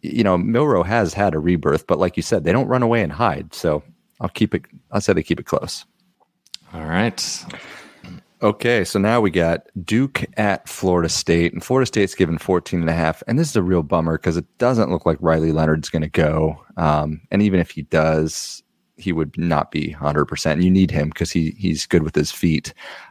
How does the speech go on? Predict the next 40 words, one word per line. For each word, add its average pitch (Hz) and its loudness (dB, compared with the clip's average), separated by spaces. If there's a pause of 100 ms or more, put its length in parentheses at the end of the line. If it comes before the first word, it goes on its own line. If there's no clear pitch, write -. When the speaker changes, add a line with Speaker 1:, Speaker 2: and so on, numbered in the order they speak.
Speaker 1:
Um, 76 2 (720)
so 98 0 (500)
last 107 0
week, 82 0 (340)
uh, 82 2 (120)
Duke 92 -2
had 82 0
to 85 2
rely 82 2
on 78 0
their 78 0
freshman, 82 0
Henry 80 0 (340)
Beelan 85 0
the 73 -4
fourth, 90 -2 (480)
uh, - -4 (120)
against 80 0
N 82 2
C 82 -4
State, 80 0
and 80 -2
he, 90 0
he 107 0
was 82 0
four 90 0
of 78 -8
twelve. 78 0 (360)
Now 98 2
he 92 4
has 90 2
to - -12
go 87 2
to 78 0
Tallahassee, 76 -2 (260)
play 104 2
that 82 -2
Seminoles 82 0
defense 80 -4
with - -10